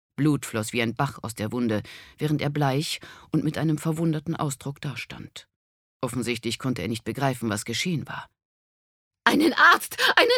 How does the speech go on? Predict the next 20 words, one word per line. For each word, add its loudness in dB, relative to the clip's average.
Arzt!", -4
kreischte -4
Rachel 2
Coureur 2
und 2
eilte 2
zu -4
Montgomery. -2
"Bei 6
Gott, 2
welch 2
ein 4
Unglück! 6
Sie -4
sind -2
hoffentlich -2
nicht 0
schwer 4
verletzt, 0
Senator." 4